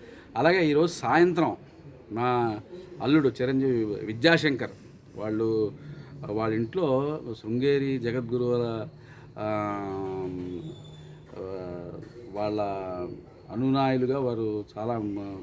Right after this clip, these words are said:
ముగ్గురు గురువులు సేవ చేసుకునే వాళ్ళు. ఆ, చాలా, ఆ, అక్కడ మంగళూరులోని శృంగేరి మఠంలో ధర్మాధికారిగా ఉంటారు మా వేంకుడు గారు. వాళ్ళ అబ్బాయి ఇతను చక్కటి, ఆ, అమ్మవారి సేవ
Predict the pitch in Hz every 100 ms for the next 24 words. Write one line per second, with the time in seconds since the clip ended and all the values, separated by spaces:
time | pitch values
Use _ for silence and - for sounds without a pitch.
0 | 95 110 127 156 139 147 160 135 127 139
1 | 135 131 - 131 123 123 131 156 - -
2 | - - - 107 104 104 101 98 107 113
3 | 120 117 107 98 - - - - - 104
4 | 101 98 95 - 107 - 104 98 104 127
5 | 135 123 127 - 113 131 131 123 117 120
6 | 120 117 98 104 110 117 120 117 113 107
7 | 104 101 104 98 107 107 107 110 139 -
8 | - - - - - 104 101 101 120 117
9 | 110 117 107 104 101 95 - 98 123 120
10 | 117 107 98 92 - - - - - 95
11 | 95 95 95 117 151 165 160 135 131 135
12 | 151